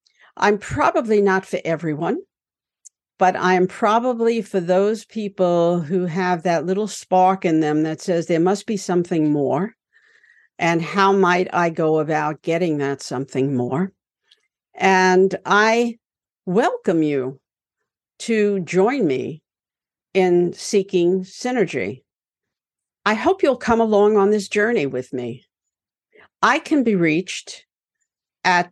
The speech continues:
info at bova enterprises dot com.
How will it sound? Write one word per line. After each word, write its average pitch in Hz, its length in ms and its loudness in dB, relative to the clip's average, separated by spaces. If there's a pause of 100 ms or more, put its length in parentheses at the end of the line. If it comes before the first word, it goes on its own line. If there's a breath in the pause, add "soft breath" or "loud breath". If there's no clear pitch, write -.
info 208 600 2
at 165 260 -4
bova 170 380 -2
enterprises 156 920 -6 (140)
dot 131 240 -4
com. 147 420 -2